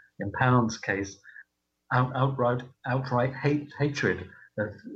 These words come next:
of Jewish people. Um, is it therefore okay to enjoy Pound's poetry? Is it okay to still read The Wasteland? And this is something that, I mean, I'm a huge fan of Jerry Lee Lewis, for example.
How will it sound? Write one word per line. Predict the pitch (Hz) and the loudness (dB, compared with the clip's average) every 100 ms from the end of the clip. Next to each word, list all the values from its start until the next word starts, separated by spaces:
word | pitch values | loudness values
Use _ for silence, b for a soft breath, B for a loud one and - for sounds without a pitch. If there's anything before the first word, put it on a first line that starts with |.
| 123 | -2
of | 101 | 0
Jewish | - 113 110 - | 4 6 6 4
people. | 135 135 98 87 87 B B B B B B - | 6 6 6 -2 -4 B B B B B B 0
Um, | 110 110 135 | 2 2 4
is | 143 131 | 4 4
it | 120 | 4
therefore | 127 120 120 131 127 | 4 4 4 4 4
okay | 123 131 117 117 | 2 2 2 2
to | 127 117 | 0 -2
enjoy | 117 120 117 127 | 0 4 4 2
Pound's | 131 123 123 123 | 0 0 0 -2
poetry? | 143 139 - 98 92 | -2 -2 -2 -6 -8
Is | 87 123 | -8 -6
it | 120 120 | -2 0
okay | 120 110 | 2 0
to | |
still | 110 - 113 | 0 0 2
read | 113 117 113 | 6 4 4
The | 117 | 2
Wasteland? | 120 131 135 98 85 85 - - B B B | 4 4 2 -2 -4 -6 -10 -18 B B B
And | 131 | 4
this | 147 | 6
is | 151 | 6
something | 127 131 127 117 | 4 4 4 4
that, | 113 117 - _ - | 2 0 -4 _ -2
I | |
mean, | 127 135 | 2 4
I'm | 151 | 4
a | |
huge | 131 - 151 139 131 | 2 2 4 4 4
fan | 113 107 | 2 2
of | 101 | 0
Jerry | 95 110 107 | 2 2 2
Lee | 107 101 | 0 0
Lewis, | 113 92 82 - | 0 0 -4 -8
for | 92 | -8
example. | 90 98 87 87 87 90 | -6 -8 -6 -8 -8 -10